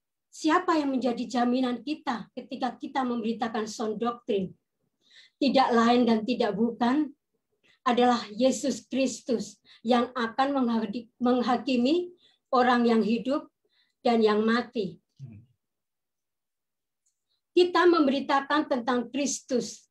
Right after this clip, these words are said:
Speaker 1: dan Kristuslah yang menjadi jaminan bagi semua pelayanan kita.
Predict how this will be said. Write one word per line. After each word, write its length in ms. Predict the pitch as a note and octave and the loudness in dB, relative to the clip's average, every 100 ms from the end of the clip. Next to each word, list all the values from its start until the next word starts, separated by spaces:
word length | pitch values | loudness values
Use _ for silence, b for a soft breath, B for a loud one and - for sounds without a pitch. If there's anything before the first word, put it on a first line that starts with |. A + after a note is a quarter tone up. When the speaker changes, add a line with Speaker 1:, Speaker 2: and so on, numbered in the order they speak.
| _ | _
Speaker 1:
dan 320 | B3+ A#3+ A3 - | 2 2 0 -2
Kristuslah 920 | C4+ - - D#4+ D#4 - C#4 C4+ B3+ | -2 -2 -4 0 0 0 0 0 2
yang 160 | A#3+ | 2
menjadi 520 | A3+ A3 C4 B3 A3 A#3+ | 2 2 2 0 0 -4
jaminan 680 | A#3+ A3+ A3+ B3+ B3+ C4+ C#4+ B B B | -4 -2 0 0 0 0 -2 B B B
bagi 320 | A3+ A#3+ G#3 B3+ | 0 0 0 -4
semua 480 | C#4+ A#3+ B3 B3+ | -2 0 2 2
pelayanan 560 | B3+ G#3+ G#3+ G#3+ G#3+ G#3 | 0 0 0 0 -2 -2
kita. 480 | B3 B3 A3 E3+ | -6 -8 -6 -8